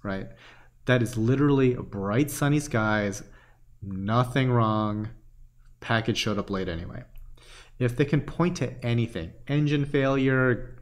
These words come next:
driver called off, it was snowing, there was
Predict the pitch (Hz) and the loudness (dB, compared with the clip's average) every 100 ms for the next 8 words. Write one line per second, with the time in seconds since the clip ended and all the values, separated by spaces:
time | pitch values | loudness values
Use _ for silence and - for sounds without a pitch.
0 | - 120 123 131 131 - 127 123 123 113 | -4 2 4 4 0 2 4 4 2 0
1 | 117 113 113 113 - - - - - - | 0 0 0 -2 -8 -16 -14 -12 -12 -10
2 | - 110 101 - - - 101 98 104 107 | -4 -2 -2 -4 -4 -4 -4 -2 -2 0
3 | 104 104 98 87 82 | 0 -2 -2 -2 -4